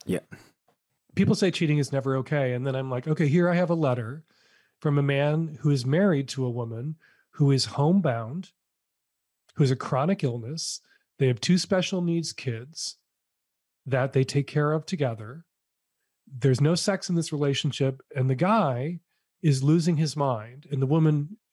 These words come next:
Speaker 2: just has no interest in sex and has told him she will never have sex again. But she also doesn't want him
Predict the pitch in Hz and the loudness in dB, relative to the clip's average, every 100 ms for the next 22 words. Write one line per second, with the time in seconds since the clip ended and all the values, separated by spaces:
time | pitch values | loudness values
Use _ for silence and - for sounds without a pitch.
0 | - 139 143 131 110 151 170 160 151 - | -14 -2 0 0 2 4 4 2 -2 -4
1 | 131 120 127 113 - - _ - 139 135 | -8 -4 -2 -2 -4 -8 _ -4 2 2
2 | - 165 147 131 143 135 135 131 127 120 | 2 0 2 2 0 -2 -4 -2 0 0
3 | 117 - 110 - 113 120 110 110 110 _ | -2 -4 -8 -10 -8 -6 -6 -10 -14 _
4 | _ _ _ - 135 156 143 156 139 123 | _ _ _ -4 0 2 2 2 0 0
5 | 127 120 123 123 120 117 | -6 -6 -6 -4 -6 -10